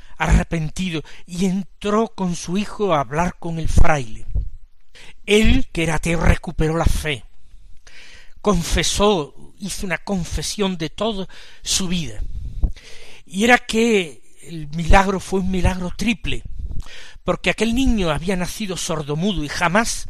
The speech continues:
había podido hablar una palabra ni escuchar. Y había escuchado perfectamente al padre Pío y había hablado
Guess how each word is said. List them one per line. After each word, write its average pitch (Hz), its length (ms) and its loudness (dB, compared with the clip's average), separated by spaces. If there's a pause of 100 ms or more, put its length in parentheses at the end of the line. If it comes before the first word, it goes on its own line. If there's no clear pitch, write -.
(400)
había 156 280 -2
podido 151 420 -4
hablar 139 300 -2
una 135 160 -4
palabra 147 440 2
ni 135 200 -8
escuchar. - 720 -4 (840)
Y 180 60 0
había 185 160 4
escuchado 262 540 4
perfectamente 220 720 2
al 156 100 -2
padre 208 300 2
Pío 220 260 -4
y 151 80 -2
había 156 280 -4
hablado 170 420 -4